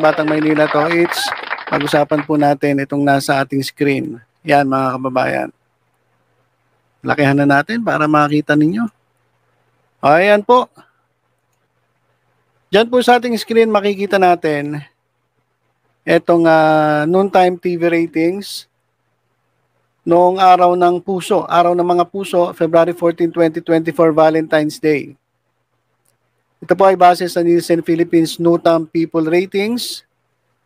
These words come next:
At, ah, noong araw po ng mga puso, noong Valentine's Day, ang nanalo po ay ang It's Showtime, na mayroong four point five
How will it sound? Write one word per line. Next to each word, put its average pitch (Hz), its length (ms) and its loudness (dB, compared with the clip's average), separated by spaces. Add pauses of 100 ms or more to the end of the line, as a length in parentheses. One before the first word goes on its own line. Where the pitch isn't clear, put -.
(580)
At, 156 240 0
ah, 156 720 2
noong 185 240 -2
araw 185 320 2
po 185 240 0
ng 180 80 0
mga 170 240 0
puso, 190 400 0
noong 170 160 4
Valentine's 165 640 0
Day, 175 240 2
ang 156 80 -2
nanalo 160 400 2
po 170 320 -2 (640)
ay 165 240 0
ang 160 160 0
It's 165 240 -8
Showtime, 151 560 0 (2000)
na 202 240 4
mayroong 220 480 0
four 208 240 0
point 202 320 -4
five 190 320 2